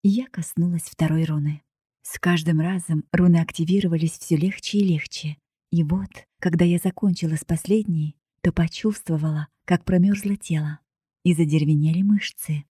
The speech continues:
Фарадобль всё ещё не пришёл, но я решила не ждать ректора, а вернуться в тёплые стены академии. Выпрямившись, я сделала шаг, но затёкшие ноги слегка онемели, и стопа начала скользить.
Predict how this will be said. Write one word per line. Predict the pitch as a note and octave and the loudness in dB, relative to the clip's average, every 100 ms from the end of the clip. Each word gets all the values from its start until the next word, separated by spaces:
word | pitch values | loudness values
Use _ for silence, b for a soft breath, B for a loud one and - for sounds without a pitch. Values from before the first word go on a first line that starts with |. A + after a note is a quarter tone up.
| _ _ _ _ _ | _ _ _ _ _
Фарадобль | F#3+ F#3 F#3+ C4 B3 F3+ | 0 2 0 0 -2 -4
всё | - G#3+ | 0 0
ещё | G3 - | 0 0
не | F3 E3 | -2 0
пришёл, | D#3+ - E3+ D#3+ D#3+ _ _ _ - | -2 -4 -4 -6 -6 _ _ _ -4
но | F3 | 0
я | F3+ F3 | 4 2
решила | E3+ - G#3+ G3+ | 0 -2 0 4
не | G3+ A3 | 4 2
ждать | G3 E3+ - | 2 -2 0
ректора, | E3 - - D#3 D3 _ _ - | -4 -4 -4 -6 -6 _ _ 0
а | E3 | 2
вернуться | E3 E3+ A3 - D#3+ | 2 0 -2 -4 -6
в | - | -4
тёплые | - D3 D#3+ | -6 -2 -2
стены | D3 - F#3 E3+ D#3+ | -2 -4 0 2 0
академии. | - D3+ D3+ D3 D3 C#3+ _ _ _ _ - | -2 -2 0 0 -4 -6 _ _ _ _ -4
Выпрямившись, | E3+ G#3 G#3 E3+ D#3 - - D#3 - - _ _ | 2 2 2 0 0 -2 -6 -6 -8 -18 _ _
я | - E3 | -2 0
сделала | D3+ D#3 E3 E3 E3 | 0 0 -2 0 -4
шаг, | - D#3 D3+ - _ _ _ _ - | -6 -6 -8 -12 _ _ _ _ 0
но | F#3+ F3+ | 2 4
затёкшие | F3+ F#3 F3 - F3+ | 2 0 -2 0 2
ноги | F#3+ G3+ E3+ | 4 4 0
слегка | E3 F3+ - | -4 -4 -2
онемели, | G3 G3 G#3 F#3 D#3 D#3 - _ _ _ | 2 6 8 6 4 -2 -8 _ _ _
и | G#3 | -2
стопа | F3+ G3+ G3 A3 | 0 -4 -4 -4
начала | E3 - D#3+ | -4 -2 -4
скользить. | D#3+ - D#3+ D3+ C#3+ - - | -4 -4 -4 -4 -10 -14 -20